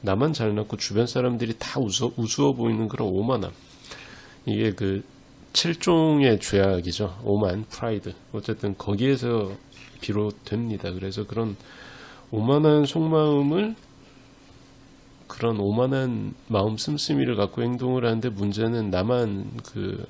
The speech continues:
내가 속으로 그렇다고 생각하지만 주변 사람들이 그걸 다 알고 있어요. 그러니까 이런 류의 그 해당되는 사람은 이때 크게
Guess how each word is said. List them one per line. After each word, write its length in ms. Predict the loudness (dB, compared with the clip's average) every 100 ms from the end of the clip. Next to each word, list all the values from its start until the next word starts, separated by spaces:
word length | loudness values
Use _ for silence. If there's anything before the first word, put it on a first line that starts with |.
| -10
내가 360 | -6 0 2 2
속으로 600 | 0 -2 0 2 2 0
그렇다고 380 | -4 -2 -2
생각하지만 640 | -2 -2 -2 -6 -2 -2 -2
주변 280 | -2 0
사람들이 460 | 0 0 -2 -2 -2
그걸 160 | 0 -2
다 180 | -4
알고 260 | -4 -4 -4
있어요. 300 | -6 -8 -10 -12 -20 -20 -20 -20 -20 -20 -20 -20 -20 -20 -20 -16
그러니까 280 | -4 -2 -2 -4
이런 720 | -2 2 2 2 0 -2 -4
류의 720 | -4 -4 -2 0 0 0 -4 -6 -14 -20 -20 -20 -12
그 120 | -8
해당되는 600 | -6 -2 -2 0 0 0
사람은 420 | -2 -2 -2 -2
이때 240 | -6 -8 -12
크게 560 | -12 -6 -4 -2 -6